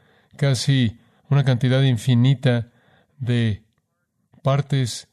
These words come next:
que operan de manera precisa que nunca podrían emerger por algún proceso gradual. Dios escribió toda la información, la habló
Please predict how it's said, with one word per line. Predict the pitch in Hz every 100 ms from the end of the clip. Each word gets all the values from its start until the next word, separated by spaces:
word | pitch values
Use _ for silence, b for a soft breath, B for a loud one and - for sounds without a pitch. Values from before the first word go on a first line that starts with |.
| -
que | 123
operan | - 135 135 123
de | 120
manera | 120 120 131 131 117 - -
precisa | 123 113 123 143 139
que | 135
nunca | 135 156 190 208 156
podrían | 147 120 131 147 147 147 127 b b b b b b
emerger | 143 139 131 117 151 160 135
por | 127 120
algún | 113 131
proceso | 127 127 113 127 113 117
gradual. | 113 110 117 98 - _ _ _ _ _ _ _ _ _ _ _ _
Dios | 127 135 131
escribió | 135 120 131 117 120 107 - _ -
toda | 143 165
la | 147
información, | 127 113 113 110 104 120 107 92 _ _ _ _ _ _ _ _ _ _
la | 131 123
habló | 117 123 139 170 170 -